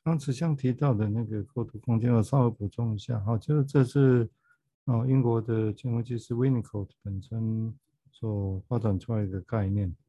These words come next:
哦，他发展出这个概念，主要是要来说明说，在内在跟外在之间，因为原本的精神分析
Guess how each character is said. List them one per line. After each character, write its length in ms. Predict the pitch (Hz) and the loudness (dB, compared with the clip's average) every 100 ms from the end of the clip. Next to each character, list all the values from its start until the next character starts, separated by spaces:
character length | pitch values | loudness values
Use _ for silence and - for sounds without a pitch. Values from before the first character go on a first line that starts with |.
| _ _ _ - | _ _ _ -4
哦， 200 | 113 101 | -2 0
他 240 | 151 160 | 0 2
发 140 | 151 151 | 2 2
展 180 | 131 101 | 2 -2
出 220 | - 120 | -2 -2
这 60 | |
个 80 | 123 | -2
概 200 | 110 123 | -2 -4
念， 180 | 117 113 | -2 -2
主 120 | - | -2
要 140 | 104 107 | -4 -4
是 140 | - | -4
要 160 | 120 107 | -2 -2
来 40 | |
说 300 | 101 - 110 | -2 -2 -2
明 200 | 107 95 | 0 -2
说， 420 | 95 107 104 104 107 _ _ _ _ | -4 -4 -2 -4 -6 _ _ _ _
在 160 | - 143 | -2 2
内 260 | 135 139 107 | 6 6 4
在 240 | - 113 | 0 -2
跟 140 | 107 | -2
外 160 | 120 113 | -2 -2
在 240 | 95 110 | -4 -6
之 260 | 101 - 110 | -6 -6 -10
间， 360 | 101 - 104 98 - _ - | -6 -2 0 -2 -6 _ 0
因 100 | 147 | 2
为 100 | 143 | 4
原 240 | 127 147 | 4 4
本 260 | 135 101 98 | 4 2 0
的 240 | 107 101 | 0 -2
精 200 | 92 131 | 0 2
神 100 | 113 | 2
分 100 | 113 | 2
析 300 | 117 117 120 | 0 -4 -4